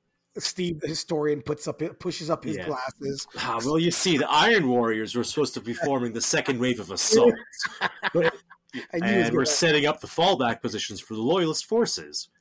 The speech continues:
Speaker 2: However, they turned out to be death traps.
Speaker 1: Ugh.
Speaker 2: Um, not the way the table was set up, and I was a little sad about that. However,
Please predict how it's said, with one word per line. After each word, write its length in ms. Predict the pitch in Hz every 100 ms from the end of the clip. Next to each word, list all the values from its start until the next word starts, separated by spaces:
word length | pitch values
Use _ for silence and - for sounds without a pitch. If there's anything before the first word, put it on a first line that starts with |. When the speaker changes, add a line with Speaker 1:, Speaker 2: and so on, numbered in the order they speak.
| -
Speaker 2:
However, 320 | 110 107 104
they 100 | 110
turned 280 | - 104 92
out 260 | 90 85
to 80 | -
be 200 | 85 101
death 220 | 117 104
traps. 480 | - 82 - - - -
Speaker 1:
Ugh. 440 | 185 156 143 135 113 107
Speaker 2:
Um, 580 | 107 101 101 98 92 98
not 220 | 143 151
the 60 | 147
way 120 | 139
the 60 | 120
table 280 | 165 135
was 160 | 107 98
set 180 | 113 101
up, 160 | 107 107
and 100 | 95
I 40 |
was 120 | 98
a 60 | 123
little 540 | 131 131 123 117 110
sad 340 | - 95 87 85
about 300 | - 78 -
that. 240 | 76 76 - _ _ _ _
However, 560 | 135 151 180 113 76